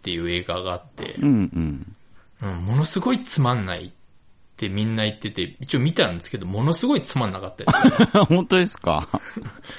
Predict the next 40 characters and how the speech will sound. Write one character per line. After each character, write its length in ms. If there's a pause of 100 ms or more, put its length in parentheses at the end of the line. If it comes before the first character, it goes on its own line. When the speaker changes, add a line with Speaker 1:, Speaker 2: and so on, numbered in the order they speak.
(220)
Speaker 1:
滑 220
る 140
時 260
は 100
も 160
の 120
す 140
ご 100
い 40
滑 240
る 100
ん 40
で 60
す 100
よ、 100
あ 160
の 60
人。 160
Speaker 2:
あ 960
ー。 20
Speaker 1:
で、 100
あ 60
の、 240 (140)
し 200
ば 140
ら 120
く 220
あ 80
の、 640
い 80
じ 120
け 120
て 60
ま 100
し 80
た 80
か 120
ら 120
ね。 280
Speaker 2:
<laughs> 60